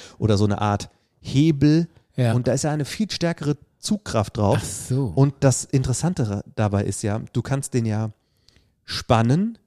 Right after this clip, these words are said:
Speaker 1: und gespannt lassen und dann ganz in Ruhe zielen. Beim Bogen ist das ja nicht so.
Speaker 2: Ja.
Speaker 1: Du, du kannst den ja nicht die ganze Zeit gespannt lassen.
Speaker 2: Ja, das ist
Speaker 1: Und
Speaker 2: viel zu anstrengend.
Speaker 1: Genau. Und das ist super anstrengend. Und das mit dem Zielen ist ja auch schwierig, weil du,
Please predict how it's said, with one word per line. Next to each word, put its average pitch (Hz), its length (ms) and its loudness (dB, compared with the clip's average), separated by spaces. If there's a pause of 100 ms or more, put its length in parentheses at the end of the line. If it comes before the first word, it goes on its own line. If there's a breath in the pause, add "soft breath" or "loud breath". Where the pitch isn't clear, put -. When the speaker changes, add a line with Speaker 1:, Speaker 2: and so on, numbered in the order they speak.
(400)
Speaker 1:
und - 180 -4
gespannt 143 560 0
lassen 190 560 -2 (260)
und 127 200 -4
dann 139 380 -2
ganz 160 420 0
in 170 160 -2
Ruhe 156 280 2
zielen. 104 540 -2 (300 soft breath)
Beim 117 160 4
Bogen 139 180 4
ist 156 140 -4
das 143 100 -4
ja 147 60 2
nicht 160 160 -2
so. 90 260 -4 (600)
Speaker 2:
Ja. 117 240 -4
Speaker 1:
Du, 123 120 4
du 113 100 -4
kannst 151 260 2
den 143 60 4
ja 131 60 4
nicht 131 140 0
die 131 40 -2
ganze 143 260 0
Zeit 139 180 2
gespannt 147 340 0
lassen. 90 360 -2 (280)
Speaker 2:
Ja, 120 100 -6
das 107 140 -8
ist 107 80 -8
Speaker 1:
Und 135 120 4
Speaker 2:
viel 131 100 -4
zu 131 80 0
anstrengend. 104 400 -6
Speaker 1:
Genau. 117 340 6
Und 127 260 -2
das 123 140 2
ist 104 60 -2
super 160 240 6
anstrengend. 147 420 -2
Und 135 100 -4
das - 200 -2
mit 135 160 -4
dem 120 100 0
Zielen 156 300 2
ist 170 100 -2
ja 160 80 2
auch 143 140 2
schwierig, 113 440 0
weil 117 220 6
du, 123 360 2